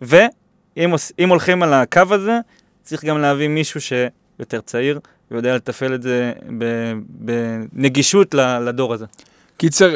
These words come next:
Speaker 2: אה, יפה, דפקת גם את הטייק הזה, זה חשוב. דיברנו על המון המון דברים, סיכמנו את העונה הזאת, אני, יש לנו קיץ עמוס בתוכן, אה, המון פרקי קיץ, יהיו לנו גם פרקי אוהדים,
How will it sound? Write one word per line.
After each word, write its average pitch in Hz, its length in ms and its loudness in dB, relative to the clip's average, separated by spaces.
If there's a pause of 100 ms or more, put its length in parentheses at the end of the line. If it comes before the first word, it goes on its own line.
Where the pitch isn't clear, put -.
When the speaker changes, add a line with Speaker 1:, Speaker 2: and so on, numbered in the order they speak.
(140)
Speaker 2:
אה, 120 720 2
יפה, 135 240 2 (200)
דפקת 139 260 0
גם 143 160 2
את 127 60 -2
הטייק 135 260 0
הזה, 131 240 2
זה 139 100 -6
חשוב. 147 440 -2 (720)
דיברנו 156 380 4
על 156 60 6
המון 156 180 4
המון 156 180 2
דברים, 139 280 2
סיכמנו 147 340 -2
את 143 120 -2
העונה 135 240 0
הזאת, 143 260 -2 (240)
אני, 127 320 -4 (680)
יש 139 140 -2
לנו 156 140 -2
קיץ 156 300 2
עמוס 143 540 -2
בתוכן, 139 560 -2 (600)
אה, 123 280 -2
המון 143 200 2
פרקי 147 280 -2
קיץ, 143 520 2
יהיו 139 100 2
לנו 151 140 2
גם 139 100 2
פרקי 135 300 -4
אוהדים, 135 480 2